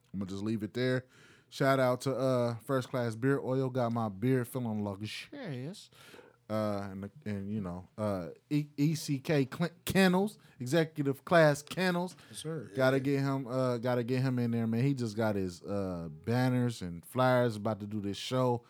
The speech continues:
Speaker 1: uh, in October. I can't wait to be there, you know what I'm saying? Or, or, you know, just see how it transpires. Shout out to him. And, uh, it's my brother. Man, listen, I, I'm just excited.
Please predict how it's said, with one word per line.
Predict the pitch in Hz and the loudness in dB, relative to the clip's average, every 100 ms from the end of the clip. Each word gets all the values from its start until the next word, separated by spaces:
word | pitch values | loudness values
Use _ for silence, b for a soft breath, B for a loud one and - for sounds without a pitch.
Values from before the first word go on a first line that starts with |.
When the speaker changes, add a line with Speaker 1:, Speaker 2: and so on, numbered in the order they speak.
| b b b b 98 | b b b b -16
Speaker 1:
uh, | 90 | -10
in | 85 101 98 | -6 -4 -4
October. | 95 - 139 127 117 117 | -6 -4 0 2 2 0
I | 117 | -2
can't | - 107 92 90 | -2 -4 -2 -2
wait | 127 123 | 0 0
to | 127 | -2
be | 117 120 | 0 2
there, | 120 117 117 | 4 4 2
you | 117 | 2
know | 120 | 0
what | 117 | 0
I'm | 113 | -2
saying? | - 117 113 101 | -2 -2 0 -2
Or, | 95 92 90 _ 87 | -2 -4 -6 _ -6
or, | 95 92 | -4 -4
you | 101 | -2
know, | 113 104 | 0 0
just | 95 98 - | -2 -4 -4
see | - 131 123 113 b b b | 0 2 2 -2 b b b
how | - 117 107 | -4 -2 -2
it | |
transpires. | - 113 104 - - 127 123 120 | -4 -6 -6 -6 0 2 2 0
Shout | 117 107 | -2 -2
out | 101 | -4
to | 95 | -4
him. | 113 127 120 - b b b b b 101 | -2 -2 -2 -8 b b b b b -8
And, | 101 | -4
uh, | 101 92 87 82 _ - | -4 -4 -8 -12 _ -20
it's | - | -14
my | 98 90 | -10 -6
brother. | 90 123 120 120 - _ _ _ _ _ _ _ _ - | 0 2 2 -2 -8 _ _ _ _ _ _ _ _ -10
Man, | 98 104 107 | -8 -4 -4
listen, | 90 82 - _ _ _ - - | -6 -12 -20 _ _ _ -20 -10
I, | 107 101 | -8 -6
I'm | 85 107 120 | -6 -2 -2
just | 104 98 | -2 -6
excited. | 85 - 101 90 | -12 -6 -4 -4